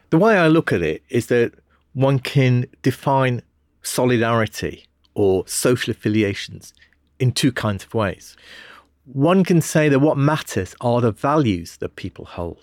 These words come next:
their ideals, the kinds of society they want to build. Or one can say what matters is their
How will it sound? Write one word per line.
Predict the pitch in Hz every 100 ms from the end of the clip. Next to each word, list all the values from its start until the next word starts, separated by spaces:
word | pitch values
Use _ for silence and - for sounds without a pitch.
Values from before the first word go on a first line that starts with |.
| _
their | - 107
ideals, | 107 107 - 135 113 82 - -
the | -
kinds | - - 139 127 -
of |
society | - 117 127 113 - 110
they | 107
want | 101 104 -
to | 101
build. | 120 101 - - _ _ _ _ _ _ - - - -
Or | 190
one | 180 160
can | 151
say | 160
what | 143 151
matters | 139 143 - 113 -
is | 117
their | 127 113 113